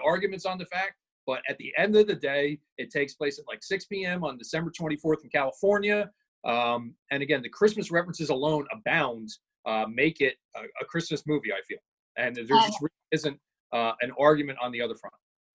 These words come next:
Speaker 2: And I am completely in agreement with my good friend Doug here. So, um, yeah, you guys,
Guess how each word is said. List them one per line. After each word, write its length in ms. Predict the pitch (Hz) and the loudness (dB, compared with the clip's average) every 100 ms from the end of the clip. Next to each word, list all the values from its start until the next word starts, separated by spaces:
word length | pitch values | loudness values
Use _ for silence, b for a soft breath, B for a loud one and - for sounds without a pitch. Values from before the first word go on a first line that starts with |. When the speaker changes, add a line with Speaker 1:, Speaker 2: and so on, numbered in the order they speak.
| - _ 220 | -18 _ 8
Speaker 2:
And 80 | |
I 60 | 240 | 10
am 180 | 247 254 | 12 12
completely 580 | 247 233 247 233 220 202 | 12 10 8 10 10 10
in 120 | 202 | 6
agreement 420 | 190 202 196 175 | 6 6 6 6
with 160 | 185 180 | 4 4
my 140 | 175 | 2
good 200 | 170 165 | 4 2
friend 240 | - 165 165 | 4 4 6
Doug 180 | 170 | 4
here. 200 | 156 147 | 4 0
So, 420 | 139 - 151 143 143 | 2 6 8 8 6
um, 460 | 151 147 143 156 - 185 | 4 4 4 2 0 6
yeah, 320 | 180 147 131 - | 10 10 6 2
you 100 | 180 | 6
guys, 240 | 196 269 | 8 6